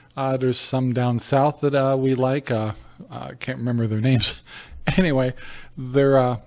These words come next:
they all have a different flavor and they're all a little different. And it really comes down to if, uh, you like to gamble, and gambling can be kind of fun, but you gotta learn how to manage your money.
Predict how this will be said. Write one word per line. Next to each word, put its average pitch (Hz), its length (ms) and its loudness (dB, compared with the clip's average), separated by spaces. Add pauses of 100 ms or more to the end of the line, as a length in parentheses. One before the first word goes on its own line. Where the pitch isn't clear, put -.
(140)
they 147 120 4
all 180 200 8
have 175 220 6
a 156 60 6
different 156 300 2
flavor 139 440 4
and 147 120 2
they're 123 100 2
all 131 160 4
a - 20 2
little 131 220 2
different. 139 480 0 (480)
And 127 420 2 (120)
it 131 160 0
really 170 240 4
comes 160 320 2
down 143 300 6
to 139 340 4
if, - 360 -6
uh, 107 260 0 (360)
you 127 400 -8
like 151 200 0
to 180 100 2
gamble, 143 600 2
and 135 300 -2
gambling 139 440 0
can 135 160 -4
be 127 180 -2
kind 131 220 -4
of 156 100 -6
fun, 156 340 4
but 127 120 2
you 120 100 -2
gotta 120 180 2
learn 123 220 0
how 120 180 0
to 113 80 -2
manage 123 560 0
your 117 100 2
money. 117 440 -2